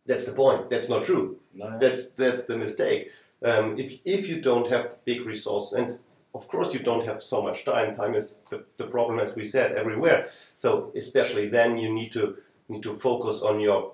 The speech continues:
Speaker 1: philosophy and find the right, um, K P Is to, to search for players, and then afterwards contact the agent. And, but
Speaker 2: Yeah.
Speaker 1: yeah, that should be the way. And I think most Bundesliga clubs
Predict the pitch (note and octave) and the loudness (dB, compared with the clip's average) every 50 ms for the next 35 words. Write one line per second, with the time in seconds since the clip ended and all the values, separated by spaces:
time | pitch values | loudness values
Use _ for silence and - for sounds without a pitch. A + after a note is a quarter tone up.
0 | - _ - - A2+ A#2 A#2+ A#2+ B2 G#2+ - - A2 G#2 G2+ G2+ G2+ G2 G2 G2 | -16 _ -4 -2 2 2 2 2 0 -2 -4 -4 -4 -2 0 0 0 0 -2 -4
1 | - - A#2 A2 A2 G#2 G#2+ G2+ G2+ G#2+ G#2+ G#2+ G2+ - - - A2+ G#2 G2+ G2 | -2 0 2 2 2 4 2 4 6 6 6 6 4 2 0 0 2 2 2 2
2 | F#2+ F#2+ F#2+ G2 F#2+ F#2+ - - - - A2+ G#2+ - A2+ G2+ G2+ G#2 G2+ G#2 G#2 | 0 -2 -2 -4 -4 -6 -10 -10 -6 -4 -2 -2 -2 -4 -2 0 2 2 2 2
3 | G2+ - - - G#2+ G#2+ G2+ F2+ - - - - - C3+ C3+ - D#3+ C#3+ C3+ - | 0 -2 -4 -2 0 0 0 0 -2 -12 -8 -2 0 0 2 4 6 6 6 6
4 | - - B2 A2+ - - B2+ B2 A#2+ A#2+ A#2 A2+ - - A#2 A2 G#2+ G#2+ G#2+ G#2 | 4 2 0 0 0 0 2 4 4 6 4 4 2 2 0 0 2 4 4 4
5 | G#2 - - - - G2+ F#2 G2 G2 G2 G2 G2+ - - - - - - - B2+ | 4 4 2 2 0 -2 0 0 0 -2 -2 -6 -8 -8 -10 -12 -12 -4 2 2
6 | A#2 - - A2+ G#2 - - G#2 G#2 A2 B2+ C3 B2+ - F#2+ F#2+ G2 F#2 F2+ F#2+ | 2 4 4 0 -2 -2 0 2 4 4 4 4 2 -2 -4 -4 -6 -6 -6 -6
7 | - G2 - - - - - _ _ _ _ _ - F#2+ F#2 - - - - F#2 | -6 -8 -10 -10 -16 -18 -20 _ _ _ _ _ -6 -4 -4 -6 -8 -14 -14 -16
8 | - - - - - - G2 F#2+ - - G2+ G#2 G2+ - - - - E3+ F3 F3 | -16 -16 -18 -16 -10 -8 -6 -6 -4 -4 -4 -4 -6 -6 -10 -4 2 2 2 2
9 | - D#3+ D#3 D3+ D3+ C#3+ C3+ C#3+ C#3+ D3 D#3 C3+ A#2 A2 A2 - G#2+ A2+ A2+ - | 2 0 -2 0 0 2 2 4 4 4 4 4 2 0 -2 -4 -4 -4 -2 -2
10 | B2+ A#2+ A#2 A#2 - - _ _ _ - - A2+ B2+ C3 B2+ B2+ B2 B2 B2+ A#2 | -2 -2 -2 -4 -6 -12 _ _ _ -8 -2 2 2 2 2 0 0 0 0 0
11 | - A#2+ A#2 G#2+ - - A2 G#2+ - - - | 0 0 0 0 2 2 0 0 0 -2 -10